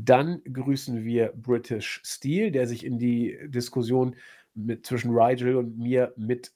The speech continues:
eingebracht hat. Könnt ihr alles nachlesen, wie generell im Board einen sehr ausführlichen Austausch zwischen Rigel und mir. Günther M.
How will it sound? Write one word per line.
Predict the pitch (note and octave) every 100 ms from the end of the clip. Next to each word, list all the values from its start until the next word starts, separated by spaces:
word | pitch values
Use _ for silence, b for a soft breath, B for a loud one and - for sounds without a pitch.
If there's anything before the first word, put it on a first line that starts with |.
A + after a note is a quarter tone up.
| -
eingebracht | A2+ A2+ A2 - G#2 G2+ A2 A2 A2+ - - E3+
hat. | A#3+ - - b b b b
Könnt | B2 A#2+
ihr | B2
alles | A#2+ A2+ -
nachlesen, | B2 C3+ C3+ C#3 C3 C3
wie | B2+
generell | D3 B2+ A#2 B2+
im | C3 A#2+
Board | A#2+ A2+ -
einen | A#2+ A2+
sehr | G#2+ C#3+ D3
ausführlichen | B2+ B2+ - C3+ B2 A#2+
Austausch | A2 G#2+ A2 - A2+ A2+ -
zwischen | - A2+ - G#2+ -
Rigel | G2+ F#2 F#2+ G2+ G2+
und | A2+ A2+ A2+
mir. | G2+ F#2 _ B B B B B -
Günther | B2+ A#3+ A#3+ F#3 D#3
M. | E3+ F3+ F#3